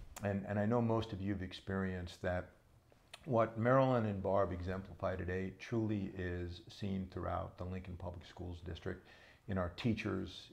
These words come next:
in, in, in the folks that support instruction. Uh, folks that, that come to Lincoln Public Schools really develop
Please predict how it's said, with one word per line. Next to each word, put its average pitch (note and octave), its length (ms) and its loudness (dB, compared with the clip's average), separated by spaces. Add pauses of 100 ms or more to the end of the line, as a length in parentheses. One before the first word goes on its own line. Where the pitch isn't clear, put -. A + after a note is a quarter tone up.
in, F2+ 340 -4
in, F2 280 -4
in F#2 80 -6
the F2 80 -6
folks G2+ 300 0
that - 180 -6
support G2+ 420 -2
instruction. F#2 720 -2 (480)
Uh, F2+ 140 -6 (360)
folks D3 360 4
that, A2 160 2 (200)
that F#2+ 220 -2
come D3 300 4
to C#3+ 100 -2
Lincoln B2 320 -2
Public G#2 320 -4
Schools F2 720 -6 (180)
really A2 460 2 (100)
develop G2 460 2